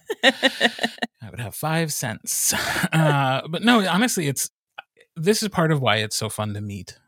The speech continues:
Speaker 2: other narrators, because hearing other people talk about the work we do and what they like about it, uh, is often the thing that reminds me what I like about it.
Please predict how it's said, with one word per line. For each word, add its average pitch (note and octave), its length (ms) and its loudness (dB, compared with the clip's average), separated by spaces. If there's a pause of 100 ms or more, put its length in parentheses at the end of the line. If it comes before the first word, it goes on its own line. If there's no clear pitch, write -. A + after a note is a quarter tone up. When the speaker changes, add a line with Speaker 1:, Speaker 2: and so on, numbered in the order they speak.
(120)
Speaker 2:
other A2 360 -2
narrators, C#3 600 0
because A#2 340 -4
hearing E3 460 -2
other A2 260 -2
people A2 340 -8
talk - 280 -8
about A2 200 -10
the A#2+ 80 -12
work A#2+ 220 -6
we B2 100 -6
do B2+ 240 -4
and A#2 280 -8
what A2+ 200 -6 (200)
they A#2+ 120 -4
like G#2 300 -8
about C3 220 -4
it, D3+ 160 -4 (580)
uh, A#2 220 -2
is A#2+ 160 -4
often A#2 360 -4
the A2+ 100 -4
thing A2+ 180 -6
that A2 120 -8
reminds A2 540 -6
me A2+ 140 -6
what G#2+ 180 -10
I G2 160 -8
like A#2+ 260 -4
about D3 280 -2
it. F#3+ 160 -10